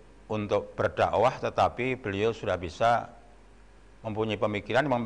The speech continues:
yang pemikiran itu bisa diterima oleh mereka. Dan itu juga ter-, mungkin juga termasuk bisa dikatakan sebagai strateginya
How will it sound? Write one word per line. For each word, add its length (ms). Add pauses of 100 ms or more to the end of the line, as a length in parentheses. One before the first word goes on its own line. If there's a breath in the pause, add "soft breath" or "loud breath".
yang 240
pemikiran 560
itu 400
bisa 320
diterima 560
oleh 240 (160)
mereka. 640 (1400)
Dan 160
itu 240
juga 160
ter-, 320 (160)
mungkin 320
juga 160
termasuk 640
bisa 240
dikatakan 800 (240)
sebagai 400
strateginya 640